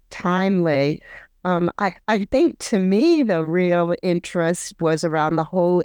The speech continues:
area of whether or not policy changes behavior and whether or not education changes behavior. And in fact, while you saw a small but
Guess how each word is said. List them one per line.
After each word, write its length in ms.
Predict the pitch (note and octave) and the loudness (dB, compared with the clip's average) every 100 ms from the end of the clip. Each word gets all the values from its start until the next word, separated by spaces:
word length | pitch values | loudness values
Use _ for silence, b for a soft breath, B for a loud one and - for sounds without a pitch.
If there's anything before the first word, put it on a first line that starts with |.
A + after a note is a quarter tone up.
| - | 0
area 640 | D#3 E3 F3+ F#3+ G3 G3+ - | 0 2 2 2 2 0 -2
of 320 | E3 D#3 D#3 - | -2 -2 -4 -4
whether 580 | F3 F3 E3+ E3+ E3+ - | -2 0 0 0 0 0
or 160 | E3+ | -2
not 420 | E3 D#3+ D#3 D3+ - - B B _ | 0 0 0 -2 -6 -20 B B _
policy 520 | - F3 G#3 B3 B3+ | -4 0 0 0 0
changes 460 | A3+ D4 A#3+ A#3+ A#3+ | 0 0 0 0 -2
behavior 680 | - C4 B3+ A#3 A#3 A3+ A3 - | 0 2 2 0 0 -2 -2 -4
and 180 | F#3 D3+ | -4 -2
whether 360 | D#3+ A#3 G#3+ | -2 0 0
or 80 | G#3+ | 0
not 300 | G3+ G3 G3 - | 0 0 -2 -4
education 800 | F#3 F3+ F#3+ - C3 D3+ - A2+ | -4 -2 -4 -2 -4 -4 -4 -4
changes 480 | - A#2 - A2+ - | -2 -4 -2 -4 -4
behavior. 720 | A#2 B2+ A#2+ A2 A2+ D#2 - B B B B _ | -4 -2 -2 -4 -4 -4 -6 B B B B _
And 500 | - E3+ D#3+ D#3 D#3 - | -2 0 0 0 -2 -2
in 140 | F#3+ F3+ | -2 0
fact, 340 | G#3 F#3+ - | 0 -2 -2
while 140 | F#3+ | 0
you 300 | F3 E3+ D#3+ - | 2 0 0 -4
saw 560 | - - C#4+ G4 G4+ - | -8 -4 0 0 0 -2
a 100 | G3+ | -4
small 580 | A3+ - G3 F3 E3+ E3+ | -4 -4 -2 0 0 0
but 400 | E3 D3 C#3+ B2 | -2 0 0 -2